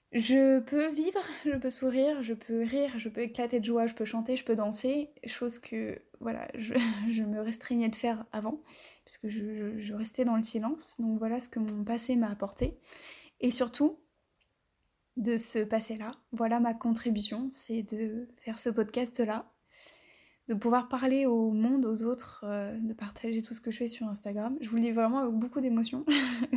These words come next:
<laughs> clairement. Euh, voilà ce que je pouvais vous dire en tout cas sur les étapes de reconstruction que moi j'ai vécues. Encore une fois, c'est vraiment basé sur ma propre expérience personnelle.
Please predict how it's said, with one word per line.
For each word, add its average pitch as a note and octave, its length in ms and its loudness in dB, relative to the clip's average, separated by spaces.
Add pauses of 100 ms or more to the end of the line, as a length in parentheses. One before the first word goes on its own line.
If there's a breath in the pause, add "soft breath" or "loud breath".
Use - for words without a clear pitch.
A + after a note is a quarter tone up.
(120)
<laughs> D#4+ 600 -12
clairement. A3+ 400 0 (1040 loud breath)
Euh, A3+ 320 6 (240)
voilà A#3+ 320 6
ce - 80 -2
que C4+ 100 0
je B3+ 60 -2
pouvais B3 260 0
vous B3+ 140 4
dire C4+ 220 4
en A#3+ 80 2
tout A3+ 160 -4
cas C4 160 2
sur A3+ 180 -6
les G#3 260 -2
étapes A#3 220 0
de A3 80 0
reconstruction A3+ 640 -4
que B3+ 160 -4
moi A3+ 140 2
j'ai A3+ 120 2
vécues. A3 360 0
Encore A3 280 0
une G#3+ 100 -2
fois, B3 240 0
c'est G3+ 260 -4
vraiment G#3+ 240 2
basé A3+ 240 2
sur A3+ 260 -8
ma G#3 140 -4
propre A#3 340 -8
expérience A3+ 520 -4
personnelle. A3 640 -4